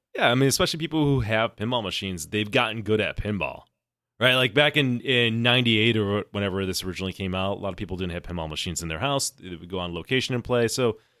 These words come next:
they weren't that, even people who played, they weren't even that great comparative to how they are now,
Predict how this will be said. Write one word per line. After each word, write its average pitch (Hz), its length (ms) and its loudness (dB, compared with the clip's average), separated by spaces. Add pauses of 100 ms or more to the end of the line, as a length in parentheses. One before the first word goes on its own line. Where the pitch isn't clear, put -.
(300)
they 104 60 -18
weren't 117 540 -2
that, 113 300 -2 (140)
even 160 200 0
people 147 200 0
who 120 40 2
played, 156 240 -4
they 104 120 0
weren't 117 240 -2
even 104 280 -2 (760)
that 120 300 0
great 110 440 2 (220)
comparative 95 920 -4
to 82 500 -8
how 95 220 -2
they 85 160 -2
are 82 140 -4
now, 76 440 -8